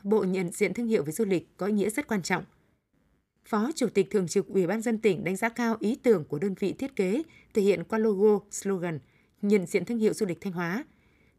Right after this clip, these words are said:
Trên cơ sở ý kiến của các thành viên Hội đồng Thẩm định, Phó Chủ tịch Thường trực Ủy ban dân tỉnh đề nghị đơn vị tư vấn thiết kế cần tập trung nghiên cứu thêm các phương án về logo và slogan, đảm bảo các tiêu chí đơn giản, đảm bảo tính thẩm mỹ,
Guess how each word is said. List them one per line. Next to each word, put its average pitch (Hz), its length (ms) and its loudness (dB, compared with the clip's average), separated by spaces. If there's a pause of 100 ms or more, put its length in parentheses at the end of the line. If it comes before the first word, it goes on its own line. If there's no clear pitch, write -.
Trên 294 160 0
cơ 302 80 2
sở 254 120 2
ý 208 140 0
kiến 220 300 2
của 208 140 0
các 330 200 -6
thành 185 240 -4
viên 226 260 2
Hội 208 140 -2
đồng 170 160 -4
Thẩm 160 180 -6
định, 160 180 0 (380)
Phó 254 200 -2
Chủ 277 140 -2
tịch 190 200 0
Thường 185 160 0
trực 185 200 0
Ủy 175 180 0
ban 196 160 -2
dân 208 140 0
tỉnh 180 220 2 (280)
đề 208 140 4
nghị 190 180 2
đơn 247 180 -2
vị 208 200 -2
tư - 160 -6
vấn 208 160 -4
thiết 294 160 -4
kế 208 280 2 (360)
cần 202 200 2
tập 196 180 -2
trung 247 160 -4
nghiên 240 120 0
cứu 214 320 0
thêm 254 220 4 (320)
các 320 160 -4
phương 220 160 -2
án 190 260 -4
về 240 100 0
logo 190 380 0
và 170 120 -4
slogan, 175 480 -4 (360)
đảm 196 220 -2
bảo 175 120 -2
các - 140 -8
tiêu 233 120 -2
chí 202 320 0
đơn 233 200 2
giản, 190 280 -2 (260)
đảm 185 240 -6
bảo 165 220 -2
tính 202 220 -4
thẩm 233 180 -2
mỹ, 175 260 0